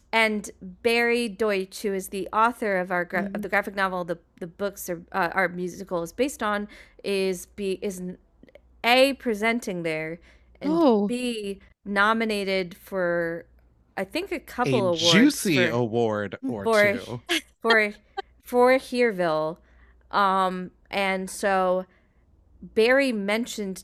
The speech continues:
Speaker 1: to them that, um, this musical existed,
Speaker 2: Mm-hmm.
Speaker 1: and they got very excited and like, "Well, we have to do something with that."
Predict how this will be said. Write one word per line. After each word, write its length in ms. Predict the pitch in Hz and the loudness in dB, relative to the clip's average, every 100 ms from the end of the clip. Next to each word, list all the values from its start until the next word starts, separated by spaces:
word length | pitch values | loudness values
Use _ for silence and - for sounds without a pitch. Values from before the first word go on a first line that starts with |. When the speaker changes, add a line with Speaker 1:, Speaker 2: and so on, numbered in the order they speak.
| - | -10
Speaker 1:
to 100 | 185 | -6
them 720 | 170 185 175 147 131 180 185 - _ - | -2 0 0 -2 -8 -12 -16 -20 _ -10
that, 600 | 190 185 175 170 165 - _ _ _ _ - | -4 0 2 4 2 -4 _ _ _ _ -6
um, 520 | 180 175 165 160 156 - _ _ - _ _ _ _ _ - | -2 -2 -2 -6 -12 -18 _ _ -20 _ _ _ _ _ -16
this 400 | 202 208 202 - | -6 -4 -4 -6
musical 540 | 185 175 185 185 175 | -6 -6 -4 0 2
existed, 880 | 170 170 202 294 - 220 202 196 190 - - | 2 -2 -4 -4 -2 -2 0 -2 -4 -8 -8
Speaker 2:
Mm-hmm. 320 | 208 226 254 | -4 -2 0
Speaker 1:
and 340 | 190 185 180 165 | 2 2 0 0
they 140 | 160 | 2
got 240 | 196 226 | 4 4
very 260 | 214 240 247 | 4 2 4
excited 500 | 254 - 185 175 175 | 2 0 2 2 2
and 80 | 180 | 0
like, 160 | 160 165 | -4 -2
"Well, 100 | 175 | 0
we 60 | |
have 220 | 202 214 | 0 -2
to 80 | - | -6
do 180 | 170 196 | -10 -8
something 320 | 202 156 160 | -6 -6 -6
with 160 | 160 160 | -8 -8
that." 400 | 156 139 170 | -12 -10 -12